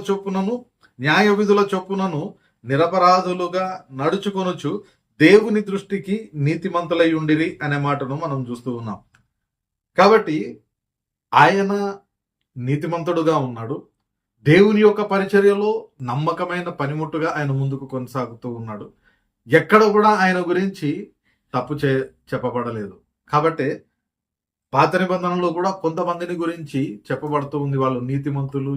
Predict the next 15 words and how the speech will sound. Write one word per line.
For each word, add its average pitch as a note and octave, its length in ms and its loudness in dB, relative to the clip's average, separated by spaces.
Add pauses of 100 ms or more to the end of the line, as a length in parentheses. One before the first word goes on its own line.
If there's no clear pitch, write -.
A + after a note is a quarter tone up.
యథార్థవంతులు C3 840 -4
అని B2 160 -12 (500)
మరి E3+ 220 4
కొంతమందిని F3+ 540 -4
గురించి E3 320 -8
చెప్పబడుతూ D3 560 -2
ఉంది. A#2+ 200 -6
కానీ D3 160 -10 (520)
ఇక్కడ F#3 260 4 (920)
జకర్యాను A3 600 6
గురించి G3+ 340 0 (140)
ఆ F3 120 2
మాట F3 140 4 (120)
చెప్పబడుతూ D#3 580 2
ఉంది. C3 180 0